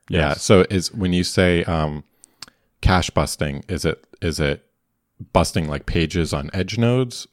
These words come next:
Speaker 1: or
Speaker 2: I,
Speaker 1: are
Speaker 2: I
Speaker 1: you,
Speaker 2: think
Speaker 1: or is it busting, like, data inside of, um,
Speaker 2: I,
Speaker 1: like,
Speaker 2: I,
Speaker 1: a data fetching library?
Speaker 2: I think it's pages on edge nodes. Um, so, ah, ah, so, um,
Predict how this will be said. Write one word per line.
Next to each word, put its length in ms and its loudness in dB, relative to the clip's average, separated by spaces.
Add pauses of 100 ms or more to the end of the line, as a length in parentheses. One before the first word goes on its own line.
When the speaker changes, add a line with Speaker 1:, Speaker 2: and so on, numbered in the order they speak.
Speaker 1:
or 360 0
Speaker 2:
I, 40 -4
Speaker 1:
are 20 -2
Speaker 2:
I 40 0
Speaker 1:
you, 60 -2
Speaker 2:
think 280 0
Speaker 1:
or 80 0
is 100 -6
it 140 -2 (420)
busting, 340 -2
like, 280 -8
data 460 0 (120)
inside 540 -6
of, 240 -8
um, 400 -8 (840)
Speaker 2:
I, 140 -6
Speaker 1:
like, 240 -6
Speaker 2:
I, 180 -8
Speaker 1:
a 40 -6
data 280 -2
fetching 300 -10
library? 340 -6
Speaker 2:
I 120 2
think 220 2
it's 140 -2
pages 500 2
on 300 -2
edge 240 -4
nodes. 440 -8 (640)
Um, 520 0 (480)
so, 580 0 (240)
ah, 200 6
ah, 300 0
so, 640 -2
um, 600 -2